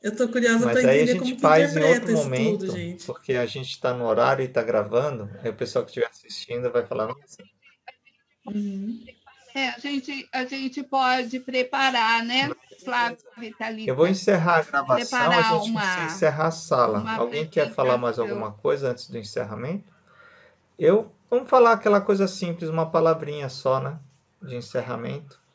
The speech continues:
Speaker 2: É, eu agradeço a ter a chance de conduzir hoje e eu tô me sentindo feliz. Vamos, pessoal, rapidinho pra encerrar a gravação.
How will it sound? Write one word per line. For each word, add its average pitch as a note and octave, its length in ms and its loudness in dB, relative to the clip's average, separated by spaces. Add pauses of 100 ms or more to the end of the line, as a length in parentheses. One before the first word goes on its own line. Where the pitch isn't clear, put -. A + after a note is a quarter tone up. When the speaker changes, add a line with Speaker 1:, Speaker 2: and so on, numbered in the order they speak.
(880)
Speaker 2:
É, A#2+ 560 0
eu C3 140 2
agradeço D3 720 0
a C3+ 100 0
ter C3 160 0
a A#2+ 60 2
chance A#2+ 360 -12
de C3 140 -18
conduzir A2+ 580 -8
hoje D3 460 -4 (760)
e F3+ 60 -8
eu D3 80 -2
tô F3 240 -4
me F3+ 120 -8
sentindo G3 680 -8 (320)
feliz. G#3 400 -6 (4000)
Vamos, F#3 300 -8
pessoal, C#3+ 340 0
rapidinho D3+ 560 -8
pra D#3+ 160 -6
encerrar C#3 400 -4
a C3 40 -2
gravação. A#2+ 680 -4